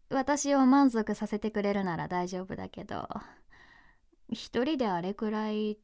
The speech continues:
できる？<laughs> だよね。私もきっとそうだと思う。だから、あなたと付き合っても、ああいう風に遊んでると思うんだ。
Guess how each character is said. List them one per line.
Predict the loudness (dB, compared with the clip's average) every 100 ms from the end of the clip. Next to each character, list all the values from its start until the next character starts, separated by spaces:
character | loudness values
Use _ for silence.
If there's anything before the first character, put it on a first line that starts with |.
| _
で | -14
き | -12 -8
る？ | -6 -6 -8 -14 _ _ _ _ _ _ _ _ _ _ -2
<laughs> | -2 -2 -4 2 2 2 -10 -16 -16 2 6
だ | 6 2
よ | -2
ね。 | -6 -6 -10 -20 -8 -6 -6 -12 -14 -10 0
私 | 4 6 6
も | 4
き | 4 2
っ |
と | 2 4
そ | 6
う |
だ | 6 4
と | 2
思 | 2 2 2 -2 -16 -20 _ _ _ _ _ -20 _ _ _ _ -2
う。 |
だ | 0
か | 0
ら、 | 0 2 2 -2 -12 -20 -20 _ _ _ -2
あ | 2
な | 2
た | 2 2
と | 0
付 | -2 0
き | 0
合 |
っ | 0
て | -2 -2
も、 | 0 0 0 0 -2 -8 -14 _ _
あ | -2
あ | 0
い | 0
う | 0
風 | 4
に | 4 4
遊 | 0 -4
ん | -4
で | -4
る | -4
と | -4 -2
思 | 0 0
う | 0
ん | 0
だ。 | -2